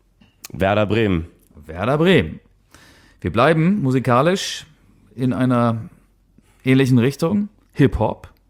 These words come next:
Speaker 2: König Boris.
Speaker 1: König Boris ist Boris Pistorius, ne?
Speaker 2: Nee, König Boris ist, äh, der ehemalige
Speaker 1: Kö-,
Speaker 2: Frontmann von
Speaker 1: Kö-,
Speaker 2: Fettes Brot.
Speaker 1: Kö-, König Boris ist Boris Becker, ne?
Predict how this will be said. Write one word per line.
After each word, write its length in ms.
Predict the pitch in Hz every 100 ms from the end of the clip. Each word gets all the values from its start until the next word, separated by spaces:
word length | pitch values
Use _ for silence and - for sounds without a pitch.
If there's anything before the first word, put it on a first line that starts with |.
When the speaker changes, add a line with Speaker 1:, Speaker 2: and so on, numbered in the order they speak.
| _ _ -
Speaker 2:
König 380 | - 240 220
Boris. 600 | - 233 120 85 - - _ _ _ _ _ _ _ _ _ _ _ _ _ _ _ _ _ _ _ -
Speaker 1:
König 300 | - 135 139
Boris 260 | 143 143 147
ist 180 | 135 -
Boris 220 | 135 127
Pistorius, 560 | - - 127 104 92 -
ne? 140 | 196 - _ _ _ _ _
Speaker 2:
Nee, 160 | 135 135
König 340 | 143 156 113
Boris 360 | 135 151 165 -
ist, 320 | 135 139 -
äh, 120 | 123
der 160 | 131 98
ehemalige 360 | 151 143 139
Speaker 1:
Kö-, 180 | 135 -
Speaker 2:
Frontmann 340 | 160 139 127
von 200 | 135 143
Speaker 1:
Kö-, 100 | 139
Speaker 2:
Fettes 260 | 160 160 139
Brot. 460 | - 147 113 - - _ _ - 170 - -
Speaker 1:
Kö-, 180 | 147 -
König 320 | 143 135 131
Boris 300 | 135 147 143
ist 120 | 127
Boris 280 | 135 120 117
Becker, 320 | 143 139 101
ne? 180 | 107